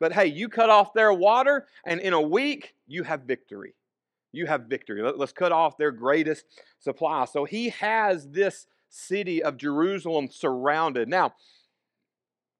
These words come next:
one of the things that I will just kinda touch on very, just, just very quickly is, um, in the British Museum of Natural History, there is this artifact that dates back,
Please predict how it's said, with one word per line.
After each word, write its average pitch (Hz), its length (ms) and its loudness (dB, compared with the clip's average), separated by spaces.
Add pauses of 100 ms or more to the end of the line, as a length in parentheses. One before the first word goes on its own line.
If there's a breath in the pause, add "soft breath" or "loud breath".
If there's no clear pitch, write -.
(140)
one 233 180 4
of 269 40 -2
the 254 80 0
things 233 500 -4
that 170 120 -2
I 165 120 4
will 190 280 2
just 175 220 -8
kinda 196 240 -6
touch 220 340 -4
on 151 320 -4
very, 214 320 -2
just, 180 260 -12
just 160 200 -20
very 233 180 -4
quickly 123 520 -4 (420 soft breath)
is, 165 580 -2 (100)
um, 123 440 -4 (1400)
in 180 320 -2
the 160 220 -4
British 202 720 0 (420)
Museum 151 560 -8
of 117 100 -6
Natural 131 460 -6
History, 131 460 -8
there 135 260 -4
is - 120 -10
this 131 280 -12
artifact 135 680 -8 (460)
that 135 260 -2
dates 147 320 -6
back, 143 500 -4